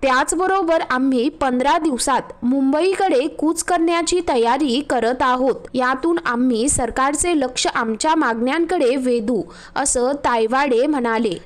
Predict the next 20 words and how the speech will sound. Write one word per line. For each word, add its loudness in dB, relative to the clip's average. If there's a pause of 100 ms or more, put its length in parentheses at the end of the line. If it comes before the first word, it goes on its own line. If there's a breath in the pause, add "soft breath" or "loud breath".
(100)
त्यांच्या 0 (140)
या 2
विधानानंतर 0 (120)
महाराष्ट्रामध्ये 0
चर्चेला 0 (100)
उधाण 0
आले 0
आहे. 0 (140)
एवढंच 2
नाही 0
तर 2 (100)
आम्हाला 0
सरकारने 0
हमी 0
दिली 0
आहे, 0
त्यावर 0
सरकारने 0
ठाम -2
राहावे. 2